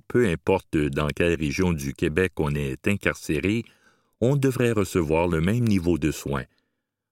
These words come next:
On va travailler à améliorer ces pratiques-là, assure Isabelle Fortin. Dépister pour ne pas en échapper. En janvier deux mille vingt-trois,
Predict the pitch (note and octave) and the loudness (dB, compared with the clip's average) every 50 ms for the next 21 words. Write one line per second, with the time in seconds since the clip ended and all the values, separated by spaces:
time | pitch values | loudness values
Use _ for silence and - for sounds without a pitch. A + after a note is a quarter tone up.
0 | _ - D2 D2 C#2 C#2 C#2 C2+ C2 - - F2 G2 G2 E2 D#2+ D2+ C2+ C#2+ D2+ | _ -6 -4 -2 0 0 0 0 -2 -2 0 0 2 2 2 2 2 2 2 2
1 | D#2 E2+ - _ - E2 D2 C#2+ C#2 D2+ F2+ A2 C3 C#3+ C#3 C3+ B2+ A#2 A2 G#2+ | 0 0 -2 _ -4 -2 0 0 0 0 0 0 0 2 2 2 2 2 2 2
2 | G#2+ A2+ G#2+ - - G#2+ G#2 - G#2 G2+ - - F#2 D#2 - - D#2+ D#2 D2 C#2 | 0 0 0 0 0 0 0 0 -2 -4 -2 -2 -4 -4 -2 -4 -2 -2 -2 -4
3 | C2 - _ _ _ _ _ _ - - B1+ - - - D#2+ D#2 E2+ E2+ E2 - | -6 -10 _ _ _ _ _ _ -12 -10 -10 -10 -10 -6 -2 0 0 0 -2 -4
4 | _ - D2+ D#2 C#2+ D2+ D2 C2 - F#2 G2+ F#2+ - - G2 D#2 - _ - - | _ -10 -8 -6 -4 -4 -4 -2 -2 -2 -2 -2 -2 -2 -4 -4 -4 _ -10 -10
5 | B1+ - - _ _ _ _ _ _ _ _ _ _ _ _ _ _ _ _ _ | -10 -10 -12 _ _ _ _ _ _ _ _ _ _ _ _ _ _ _ _ _
6 | _ _ _ _ _ _ _ _ _ _ _ _ _ - F2+ A2+ C#3+ D3+ - C#3+ | _ _ _ _ _ _ _ _ _ _ _ _ _ -2 2 2 2 2 2 0
7 | C3+ - - - D3 D3+ D#3 D#3+ - - - F2+ E2 D2+ D2 D2 C#2+ - - - | 0 0 0 0 2 2 2 0 0 0 0 2 2 2 2 0 0 -2 0 0
8 | C3+ D3+ D3+ B2 G#2+ F#2 D#2+ D2+ D2+ F2+ B2 C#3+ - - A#2+ A#2 - - C#2 - | 0 0 0 0 2 2 2 2 2 0 0 0 0 -2 -4 -4 -2 -4 -6 -6
9 | - _ _ _ _ _ _ _ _ _ _ _ _ _ _ _ _ _ _ _ | -6 _ _ _ _ _ _ _ _ _ _ _ _ _ _ _ _ _ _ _
10 | _ _ _ - G2 G#2 A2+ A2+ A2 G2 B2 B2+ C3 A#2+ - E3 F3 E3+ C3+ A2+ | _ _ _ 0 2 4 4 4 4 2 2 2 2 2 2 0 0 2 2 2
11 | F2+ D#2+ E2 E2+ D#2 C#2+ D#2+ D2+ D2 - - - - F#2+ G#2+ A2+ A2+ - | 2 4 2 0 0 0 0 -2 -2 -2 -4 -2 0 2 2 0 0 -4